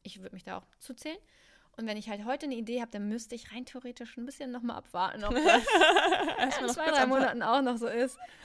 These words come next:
Speaker 1: Weil
Speaker 2: Ja, okay.
Speaker 1: das ist auch der Grund, warum ich keine Tattoos hab.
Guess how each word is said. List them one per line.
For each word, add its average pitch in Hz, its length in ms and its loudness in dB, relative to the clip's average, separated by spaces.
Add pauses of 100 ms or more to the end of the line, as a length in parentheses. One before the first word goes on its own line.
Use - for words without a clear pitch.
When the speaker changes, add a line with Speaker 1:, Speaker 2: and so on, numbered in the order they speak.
(180)
Speaker 1:
Weil 208 320 -8
Speaker 2:
Ja, 208 180 -4
okay. 202 380 -10 (1120)
Speaker 1:
das 202 100 -18
ist 269 60 -12
auch 226 60 -14
der 208 100 -12
Grund, 214 140 -12
warum 202 120 -10
ich 185 80 -16
keine 180 220 -14
Tattoos 214 400 -14
hab. 180 160 -16